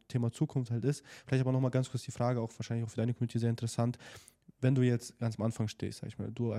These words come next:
du hast ja auch im Endeffekt, du bist jetzt, hast einen Job gehabt, hast deine zweitausend Euro netto verdient, so zweitausendfünfhundert Euro netto, du hast kein Geld mit, wie kommst du ins Thema Trading rein? Du hattest, ähm, jetzt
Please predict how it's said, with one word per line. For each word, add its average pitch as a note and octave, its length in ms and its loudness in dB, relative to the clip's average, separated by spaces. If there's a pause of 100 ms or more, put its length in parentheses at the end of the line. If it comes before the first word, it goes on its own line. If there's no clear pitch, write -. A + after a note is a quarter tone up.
du A#2 120 -2
hast A#2 140 0
ja G#2 60 -2
auch A2 140 -2
im A#2 40 -4
Endeffekt, A2+ 360 -4
du A#2+ 40 -8
bist A#2 180 -4
jetzt, A#2 200 -4
hast A#2 160 -6
einen A2+ 80 -4
Job A2+ 220 0
gehabt, A2 340 0 (280)
hast - 120 -16
deine A2+ 180 2
zweitausend A2 580 0
Euro A2+ 160 0
netto A#2 260 0
verdient, A2 440 -2
so A#2+ 120 -2
zweitausendfünfhundert A2 640 -2
Euro A2 140 0
netto, A2+ 320 0 (300)
du A#2+ 100 0
hast A#2 100 -2
kein B2 160 2
Geld A#2 240 2
mit, A#2 180 -4
wie C#3+ 240 4
kommst C#3 380 -2
du - 40 -4
ins A#2+ 140 -4
Thema A#2 260 -2
Trading A2+ 320 -2
rein? G#2+ 260 0 (280)
Du A#2+ 100 0
hattest, A#2 340 -2
ähm, A2 340 0
jetzt A2 220 -8